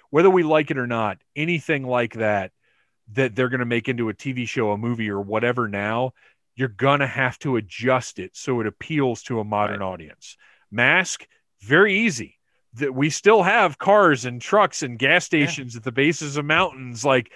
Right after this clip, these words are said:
Speaker 1: this
Speaker 3: Give me
Speaker 1: is
Speaker 3: a
Speaker 1: something
Speaker 3: Tesla truck.
Speaker 1: Y-, yeah, this is something that would very easily be updated to twenty twenty-one. Uh, and it's,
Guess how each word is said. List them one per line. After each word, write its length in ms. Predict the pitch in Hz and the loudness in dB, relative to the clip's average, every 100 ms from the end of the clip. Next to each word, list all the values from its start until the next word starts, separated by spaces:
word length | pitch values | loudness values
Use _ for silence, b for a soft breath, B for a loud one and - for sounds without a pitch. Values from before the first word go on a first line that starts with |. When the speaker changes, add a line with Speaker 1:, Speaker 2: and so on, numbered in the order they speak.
| b b - | b b -2
Speaker 1:
this 120 | 156 | 2
Speaker 3:
Give 60 | 180 | 4
me 60 | |
Speaker 1:
is 80 | 202 | 4
Speaker 3:
a 20 | |
Speaker 1:
something 160 | 214 214 | 4 0
Speaker 3:
Tesla 180 | 185 160 | 0 -2
truck. 400 | - 127 107 - - _ 170 | 0 0 0 -10 -20 _ -6
Speaker 1:
Y-, 200 | 214 240 | -4 2
yeah, 200 | 262 277 | 4 4
this 260 | 127 165 - | 2 -2 -2
is 120 | 214 | -2
something 320 | 233 214 220 | -2 -2 -2
that 100 | 190 | -2
would 240 | 160 151 120 | -2 -6 -10
very 520 | 110 123 233 277 240 | -16 -6 0 0 0
easily 560 | 180 202 226 160 151 131 | -2 -2 -2 -2 -2 -2
be 180 | 117 127 | -2 -2
updated 680 | 147 143 143 123 113 107 156 | 0 0 0 0 0 -2 -4
to 140 | 131 104 | -6 -6
twenty 360 | - 151 131 | -8 -8 -8
twenty-one. 840 | 117 135 127 110 113 113 104 95 - b b b b b _ | -8 -8 -6 -4 -2 0 -2 -6 -14 b b b b b _
Uh, 340 | 117 110 104 110 | 2 4 4 2
and 160 | 117 117 | -2 -4
it's, 180 | 104 | -6